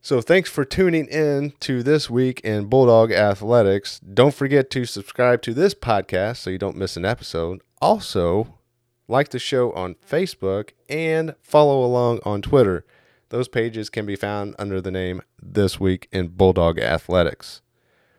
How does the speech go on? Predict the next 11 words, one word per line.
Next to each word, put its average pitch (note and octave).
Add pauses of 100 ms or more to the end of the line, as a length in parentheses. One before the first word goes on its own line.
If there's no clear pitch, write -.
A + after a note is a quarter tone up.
(140)
Our F2+
Twitter B2+
account A2+
will G2+
be F#2
very B2+
active G#2+
during D#3
the A#2+
week, B2+
providing G2